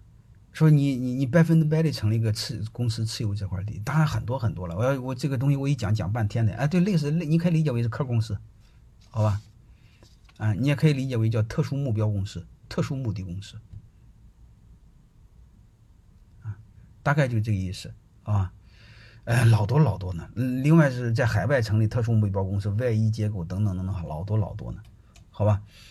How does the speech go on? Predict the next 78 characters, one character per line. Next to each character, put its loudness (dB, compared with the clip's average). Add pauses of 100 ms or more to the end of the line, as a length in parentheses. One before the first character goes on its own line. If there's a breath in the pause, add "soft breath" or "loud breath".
(120 loud breath)
呃， 2
所 6
以 8
我 4
那 2
本 -2
书 -2
为 2
什 -2
么 0
叫 0
股 -4
权 -4
战 -2
略 -6
呢？ -8 (560 loud breath)
就 -2
是 4
股 0
权 0
可 -4
以 2
驱 -4
动 2
我 -4
们 -6 (220 soft breath)
实 -4
现 -2
我 -4
们 0 (400)
太 0
多 2
想 -2
要 -2
的 -6
战 -4
略。 -10 (200)
啊， -4
那 0
刚 4
才 8
那 4
同 -4
学 -4
说 -4
得 -4
很 0
好， -8
哎 -2
，S -2
P -4
V 0
非 -8
常 0
好 -6
啊， -8 (220 loud breath)
包 -2
括 2
嘉 0
诚 2
公 -2
司 -8 (300 soft breath)
都 -8
说 -2
得 -2
很 -2
好， -4
你 6
们 6
很， 4
很 0
多 4
是 -2
很 2
专 0
业 0
的 -4
啊。 -4